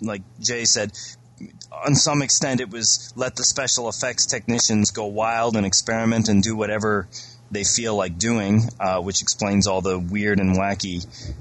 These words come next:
new gremlins and things. But on the other hand, it, it seems like, uh, Joe Dante is, is working some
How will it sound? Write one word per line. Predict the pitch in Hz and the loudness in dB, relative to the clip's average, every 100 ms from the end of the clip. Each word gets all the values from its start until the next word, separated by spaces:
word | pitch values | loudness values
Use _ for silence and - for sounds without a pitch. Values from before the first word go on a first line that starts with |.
| - | 4
new | 101 107 104 98 | 4 6 2 0
gremlins | 95 104 104 98 95 98 | 0 2 4 4 4 6
and | 95 | 4
things. | 98 92 95 - - - | 4 2 2 2 -2 -10
But | - 107 120 | -6 -2 2
on | 120 | 2
the | 120 | 2
other | 139 139 | 2 0
hand, | 135 120 117 | 0 2 0
it, | - - | -2 -10
it | 107 101 | -4 0
seems | 135 131 127 127 | 4 6 6 4
like, | 120 110 101 113 | 2 0 -2 -2
uh, | 104 98 - - - - _ - - | 0 -2 -6 -20 -20 -20 _ -20 -10
Joe | 110 120 | -4 -2
Dante | 110 113 110 123 104 | 0 2 2 2 0
is, | 101 101 - - | 2 2 0 -2
is | - 95 90 - - - - - - - _ _ 117 | -4 0 0 0 -8 -20 -20 -20 -20 -20 _ _ -6
working | 113 156 147 143 131 | 0 0 2 4 4
some | - 117 | 4 4